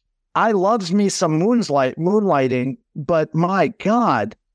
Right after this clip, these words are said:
these costumes are terrible. And the other part is, I'll give you an example of something where it's just the cognitive dissonance for me.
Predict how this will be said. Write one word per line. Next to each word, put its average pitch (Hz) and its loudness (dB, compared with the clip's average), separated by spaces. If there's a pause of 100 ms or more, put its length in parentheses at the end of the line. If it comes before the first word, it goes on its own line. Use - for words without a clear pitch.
(380)
these 196 0
costumes 180 -2
are 117 0 (260)
terrible. 175 -2 (280)
And 202 0
the 214 0
other 262 0
part 226 -2 (160)
is, 160 -4 (240)
I'll 170 2
give 196 0
you 196 2
an 170 2
example 151 -2
of 135 -2 (280)
something 175 0
where 147 2
it's 135 -4
just 151 -2
the 143 -2
cognitive 160 -2
dissonance 123 -2 (400)
for 107 -2
me. 98 -4